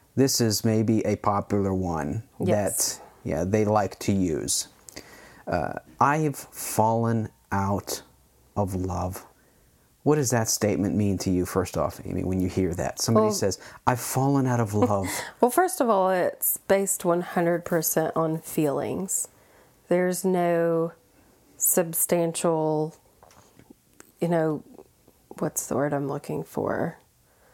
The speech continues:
Speaker 2: Um, like, there, there's nothing behind that other than feelings, and feelings are very fleeting.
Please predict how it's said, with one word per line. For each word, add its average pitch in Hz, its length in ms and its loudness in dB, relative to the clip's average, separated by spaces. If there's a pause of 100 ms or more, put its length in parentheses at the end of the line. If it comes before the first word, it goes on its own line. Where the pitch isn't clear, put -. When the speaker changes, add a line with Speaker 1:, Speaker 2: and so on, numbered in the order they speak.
(460)
Speaker 2:
Um, 156 720 -4 (400)
like, 180 200 0
there, 220 180 2
there's 202 220 0
nothing 226 300 2
behind 185 500 0
that - 300 0
other 185 220 4
than 165 300 0 (360)
feelings, 156 720 0
and 170 200 0
feelings 196 400 2
are 170 80 0
very 160 300 0
fleeting. 151 840 -2